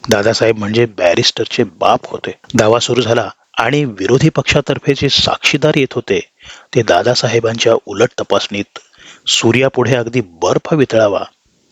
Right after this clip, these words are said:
त्याप्रमाणे वितळून जात. पण पुढे अशी काही परिस्थिती निर्माण झाली की, दादासाहेबांना तो दावा मध्येच सोडून दुसरीकडे जाणे भाग पडले. ते निघून गेले आणि दाव्याचा रंग पालटू लागला. विरोधी पक्षाकडे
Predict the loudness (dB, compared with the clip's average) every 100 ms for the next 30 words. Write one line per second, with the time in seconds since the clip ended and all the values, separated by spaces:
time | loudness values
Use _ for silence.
0 | -2 -2 0 -4 -2 -4 -4 -4 -6 -2
1 | -2 -2 -2 -2 0 -2 2 2 0 -4
2 | _ -4 -2 -2 0 0 0 0 0 0
3 | -2 -2 0 0 0 -2 0 -2 -4 -12
4 | -12 -4 -2 0 2 2 0 0 0 0
5 | 0 -2 -2 -8 -14 _ -4 0 2 0
6 | -4 -4 0 0 0 0 0 -2 -6 -12
7 | _ _ -20 _ -12 -6 -2 0 0 2
8 | 2 2 -2 -4 -2 -2 -4 -8 -10 -12
9 | -12 _ -2 0 0 -4 0 0 4 4
10 | 2 -2 -8 _ _ -4 -2 -2 0 2
11 | 2 2 0 0 -2 -6 -6 -4 -2 -2
12 | -4 -4 -4 -4 -12 -14 _ _ _ _
13 | _ _ _ _ _ -6 0 2 2 0
14 | 0 -2 0 0 2 2